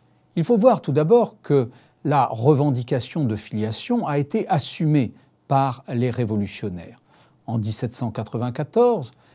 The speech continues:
la Révolution procède à la panthéonisation de Rousseau et de Voltaire, comme pour souligner en quelque sorte que, eh bien, ils font partie de ces grands hommes auxquels la Révolution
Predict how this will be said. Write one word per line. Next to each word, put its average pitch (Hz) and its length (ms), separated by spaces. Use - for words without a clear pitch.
la 131 260
Révolution 147 840
procède 143 720
à 123 140
la 107 100
panthéonisation 123 1200
de 143 500
Rousseau 139 880
et 123 340
de 98 180
Voltaire, 170 800
comme 165 220
pour - 260
souligner 170 540
en 113 120
quelque 107 320
sorte 151 640
que, 175 280
eh 113 100
bien, 131 460
ils 113 120
font 123 180
partie 113 280
de 120 100
ces - 180
grands 117 480
hommes 127 260
auxquels 185 380
la 131 100
Révolution 110 760